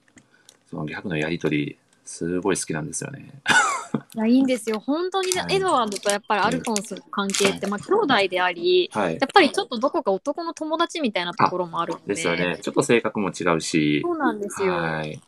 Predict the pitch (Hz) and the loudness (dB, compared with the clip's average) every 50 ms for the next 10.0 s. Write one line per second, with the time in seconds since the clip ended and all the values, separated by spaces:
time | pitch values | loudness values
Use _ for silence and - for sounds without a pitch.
0 | _ - 339 - 339 294 247 220 190 - - 190 185 185 - - 320 302 294 - | _ -4 2 6 6 8 8 6 2 0 0 0 0 0 -2 -2 0 2 2 2
1 | - 240 247 262 254 262 277 277 285 285 294 311 330 330 311 311 - - - 311 | 2 2 0 0 -2 -2 -2 -2 -4 -4 -6 -6 -6 -4 -4 -4 -4 -4 -6 -4
2 | 311 392 403 359 220 214 175 165 247 240 240 240 254 262 254 269 277 277 233 214 | -2 0 0 0 0 0 0 2 2 2 4 4 4 2 2 0 -2 -2 -2 -4
3 | 196 190 - - - - 185 - 208 190 185 185 190 190 185 - - 180 180 196 | -6 -6 -8 -12 -14 -14 -10 -8 -6 -6 -6 -4 -6 -6 -4 -4 -2 -2 0 2
4 | 233 262 269 247 285 285 277 226 - - - - - 180 185 190 185 - - 180 | 2 2 4 4 2 2 0 0 -2 -4 -8 -10 -10 -10 -10 -8 -8 -10 -12 -12
5 | 170 175 175 - 170 - 202 - - 196 185 185 185 - - 190 185 202 214 240 | -12 -12 -10 -10 -6 -4 -4 -4 -2 2 2 2 2 2 0 -4 -4 -2 -2 0
6 | 226 208 190 175 - - - 180 175 175 170 165 175 170 165 - - - - - | 0 -2 -2 -6 -8 -6 -6 -6 -6 -6 -6 -2 0 0 0 0 -2 -4 -4 -6
7 | - 147 147 143 - - _ - 220 202 196 190 190 190 190 185 185 185 - 196 | -6 -8 -10 -10 -12 -4 _ 2 2 4 4 2 2 2 0 0 0 0 2 4
8 | 196 196 190 - 202 196 196 - - 175 170 170 170 185 196 208 - _ - 190 | 4 4 4 2 2 0 0 -2 -2 -6 -4 -2 0 2 2 0 0 _ -4 -4
9 | 170 165 160 - - 92 95 - 104 101 101 98 95 95 90 92 98 98 95 | -4 -4 -4 -6 -6 -2 0 2 4 6 6 4 2 0 -2 -4 -4 -4 -6